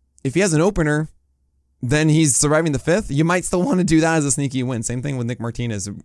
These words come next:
whoever is opening or following there. Nick Martinez should be starting, and it's so dumb and whatever.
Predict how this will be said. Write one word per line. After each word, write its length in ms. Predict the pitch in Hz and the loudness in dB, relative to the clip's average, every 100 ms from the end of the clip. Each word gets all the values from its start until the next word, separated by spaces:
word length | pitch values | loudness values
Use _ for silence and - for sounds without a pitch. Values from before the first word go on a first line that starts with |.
| 107 | -8
whoever 320 | 131 135 139 | -4 -2 -2
is 160 | 123 113 | -2 -2
opening 400 | 117 123 120 92 | -2 -2 -4 -4
or 140 | 104 | -6
following 460 | - 117 107 95 98 | -6 -4 -4 -6 -6
there. 240 | 98 92 - _ _ _ _ _ | -6 -8 -14 _ _ _ _ _
Nick 140 | - - | -10 -6
Martinez 340 | - 101 85 | -2 -2 -2
should 120 | - | -6
be 80 | 82 | -6
starting, 420 | - 85 87 90 | -4 -4 -8 -8
and 100 | 90 | -8
it's 100 | 82 | -10
so 120 | 92 87 - | -10 -10 -8
dumb 200 | 90 92 | -6 -4
and 200 | 90 92 | -6 -8
whatever. 360 | 95 95 92 | -8 -8 -10